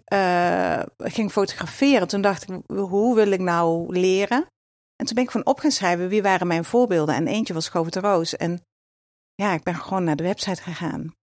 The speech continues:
En toen stond daar, "Cursus is vol." En toen dacht ik, "Oké, dan ga ik wel over twee maanden weer kijken." Nou, dat werd een half jaar en de cursus was nog leeg. Dus toen ben ik,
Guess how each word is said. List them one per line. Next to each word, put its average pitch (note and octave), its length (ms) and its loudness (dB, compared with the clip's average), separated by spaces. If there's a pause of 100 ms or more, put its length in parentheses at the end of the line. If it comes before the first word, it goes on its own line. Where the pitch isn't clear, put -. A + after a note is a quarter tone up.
(160)
En - 120 -2
toen F3+ 300 -4
stond A3+ 300 0
daar, D#3 300 2
"Cursus F3 540 0
is - 220 -4
vol." G#3 340 -2 (600)
En - 100 -8
toen E3 100 -4
dacht D#3 120 -6
ik, E3+ 100 -2
"Oké, D3 240 -4
dan F#3+ 140 0
ga C#3 140 -4
ik - 80 -10
wel C#3+ 140 -2
over E3 140 -4
twee F3+ 180 2
maanden D#3+ 260 2
weer E3 160 0
kijken." F3+ 560 -2
Nou, - 140 -4
dat - 140 -20
werd D#3 180 -2
een D#3 80 -2
half D3 220 -2
jaar D#3 320 0
en C#4+ 100 4
de - 140 -4 (160)
cursus D3+ 260 2
was D3+ 180 0
nog C#3 140 -2
leeg. C#3+ 360 -6
Dus - 160 -6
toen F3+ 140 -4
ben D#3+ 160 2
ik, - 180 -6